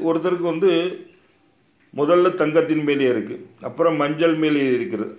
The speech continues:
அப்புறம் தங்கத்தின் மேல் ஏறி இருக்கிறது. அப்போ அவங்க போன உடனே கணவர் வீட்டிலே உடனே இடம் வாங்குறார்கள். ஒரு நாலு சென்ட் இடத்தை, பக்கத்தில் உள்ள இடத்தை வாங்கிறார்கள்.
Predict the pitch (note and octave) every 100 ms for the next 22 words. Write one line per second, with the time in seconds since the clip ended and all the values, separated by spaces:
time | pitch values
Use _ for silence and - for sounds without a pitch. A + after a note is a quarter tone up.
0 | B2 D#3+ E3 D3+ C#3+ D3+ C#3 D3+ C#3 C3
1 | A#2+ A2 G#2 G#2+ F#2+ - - - _ _
2 | _ _ _ - D#3+ F3+ F3 E3+ D#3+ F#3
3 | G#3 G#3 F#3+ G3+ G3 E3 F3 D#3+ D#3+ F#3
4 | F#3+ F3 E3+ E3+ E3+ F#3+ D#3+ D#3+ F3 F#3+
5 | D#3+ D3+ F3 E3 D3+ C#3 C3 A2 G#2+ -
6 | - - - - - _ _ - - -
7 | - - - D3 C#3+ C#3 C3 C#3+ C3+ C#3+
8 | C3 A#2+ C3 D#3 E3 F3 D3 B2+ D#3+ D3+
9 | D3 C#3+ C3 B2 B2 D#3 D#3 B2+ C3+ C#3
10 | B2+ G#2+ G#2+